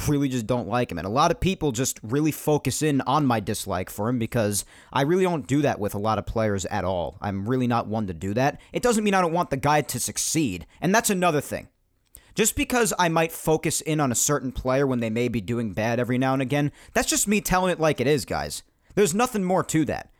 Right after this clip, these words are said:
Doesn't mean I want them to fail. If you're a Yankee, then it should go without saying, especially for those of you who know me for a while now, it should go without saying that I want you to succeed at that point.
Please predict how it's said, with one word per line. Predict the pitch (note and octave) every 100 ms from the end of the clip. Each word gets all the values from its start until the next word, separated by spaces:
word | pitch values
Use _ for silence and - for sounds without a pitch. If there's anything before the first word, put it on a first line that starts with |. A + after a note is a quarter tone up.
| -
Doesn't | A#3+ A3+
mean | A#3+
I | G3+
want | C#3+ B2+ D#3+ -
them | D#3+ C#3
to |
fail. | A#2 - C#3+ B2+ C#2+ - _ - -
If | E3+ -
you're | G#3 C4+
a |
Yankee, | E3 B2 F3 F#3+ A2+ F2 - _ _ _ -
then | G#3
it | G#3+
should | G3
go | A#3+
without | A#3+ A#3 F#3+ -
saying, | - F3 D#3+ B2
especially | - - C4 G#3+ G#3+
for | F#3
those | E3+ E3
of | D#3
you | D3
who | C#3
know | B2+ D3+
me | D#3
for | B2+ C#3 A2+
a |
while | G2+ B2 C#3 G#2+
now, | E2+ D#2 D2 _ _ _ _ _ _
it | A3 -
should | C4
go | B3 A3
without | G#3+ F3 -
saying | - F3+ E3+ B2
that | A#2+ -
I | D3
want | B2+ E3 G3+
you | D#3+
to | C3 C3
succeed | B2 - G#3 G3
at | -
that | G#2 -
point. | F#2 A#1